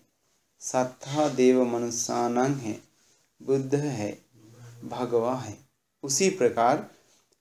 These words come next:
तथागत भगवान बुद्ध के प्रति श्रद्धावान में, श्रद्धा में आता है। तथागत भगवान बुद्ध के संबुद्धत्व को पूर्ण मन से, एकदम मन भर के स्वीकार करता है।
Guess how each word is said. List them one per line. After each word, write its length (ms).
तथागत 400
भगवान 540
बुद्ध 160
के 220
प्रति 220
श्रद्धावान 800
में, 420
श्रद्धा 400
में 120
आता 340
है। 220
तथागत 380
भगवान 500
बुद्ध 340
के 360
संबुद्धत्व 840
को 200
पूर्ण 480
मन 280
से, 200
एकदम 640
मन 220
भर 340
के 200
स्वीकार 600
करता 380
है। 220